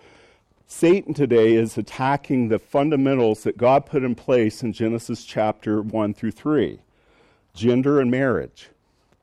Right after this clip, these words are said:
God has an order of things within the church. Men are to lead. They have the audible ministry. Women are to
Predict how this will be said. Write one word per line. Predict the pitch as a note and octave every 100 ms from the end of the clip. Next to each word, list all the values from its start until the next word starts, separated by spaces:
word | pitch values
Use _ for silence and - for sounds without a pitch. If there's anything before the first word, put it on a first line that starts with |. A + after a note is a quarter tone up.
| _ _ _
God | B2+ B2+ C3+
has | C#3+ C3
an | C3 -
order | B2+ C3+ D#3 B2 C#2+ - _
of | - G#2
things | - G2+ G2 G2+
within | A#2 - F#2+
the | G#2
church. | - F#3+ F3 D#2+ - - _ _ _ _ -
Men | G#2+ B2+
are | C3
to | - C#3
lead. | C3+ D3+ A#2
They | G2
have | A2 A2
the | A#2+
audible | - A#2+ C3+ C3 G2+
ministry. | F#2 E2+ E2 - F2
Women | F2+ A#2+ C#3+ C3+
are | A#2+ A#2
to | - A#2+ A#2